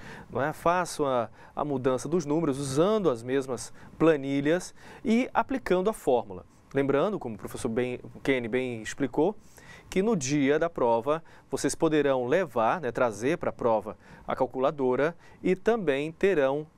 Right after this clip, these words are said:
as fórmulas para fazer a prova, tá certo? Então, tragam a calculadora, tá? Porque não vai ser disponibilizada no dia a cal-, a calculadora pra vocês, mas vocês podem trazer a calculadora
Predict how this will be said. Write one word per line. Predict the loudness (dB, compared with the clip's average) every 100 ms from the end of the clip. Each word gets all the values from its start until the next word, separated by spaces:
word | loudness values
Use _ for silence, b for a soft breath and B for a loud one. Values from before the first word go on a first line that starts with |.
| -2
as | 0 0 -2 -6 -8 -16
fórmulas | 0 6 6 4 -2 -6 -6 -6
para | -2 0 0
fazer | -2 -2 -2 -4
a |
prova, | -2 0 2 0 -8 -14 B B -10
tá | -6
certo? | 2 2 2 0
Então, | 0 0 B B B B 2
tragam | 4 4 2 0 0 0
a | -2
calculadora, | -2 -2 -2 -2 0 0 0 0
tá? | -2 -4 -4
Porque | -8 -8
não | -4
vai | -4
ser | -4
disponibilizada | -4 -4 -2 -2 0 0 -2
no | -6
dia | -2 -2 -2 B B -6
a | -4
cal-, | -4 -4
a | -2 -2
calculadora | -2 -2 -2 -2 -4
pra |
vocês, | -4 0 0 -2 -6 B B
mas | -6
vocês | -2
podem | 0 0 2
trazer | 0 0 -2 -2
a | -2
calculadora | -4 -2 -2 0 0 0